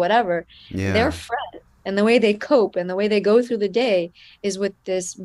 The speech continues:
Speaker 1: big sugary beverage or this
Speaker 2: No, and
Speaker 1: highly
Speaker 2: it's crazy the
Speaker 1: food.
Speaker 2: sizes, right? I, sorry for in-, just the sizes of
Speaker 1: Oh, go ahead.
Speaker 2: the, these, these, these portions, especially with the processed food, is massive. Like I, as you said, the drum of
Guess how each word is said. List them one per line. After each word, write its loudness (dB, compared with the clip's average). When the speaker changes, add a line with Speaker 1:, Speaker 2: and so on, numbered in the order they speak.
Speaker 1:
big 4
sugary 2
beverage 2
or 6
this 6
Speaker 2:
No, 4
and 2
Speaker 1:
highly 4
Speaker 2:
it's 2
crazy 0
the 4
Speaker 1:
food. 2
Speaker 2:
sizes, 0
right? 0
I, -2
sorry 2
for -2
in-, -4
just -2
the -4
sizes -2
of -4
Speaker 1:
Oh, -8
go -6
ahead. -6
Speaker 2:
the, 2
these, -4
these, -6
these -4
portions, -2
especially 0
with 0
the -4
processed -2
food, -4
is -6
massive. -2
Like 0
I, 2
as 4
you 2
said, 0
the 0
drum 6
of -4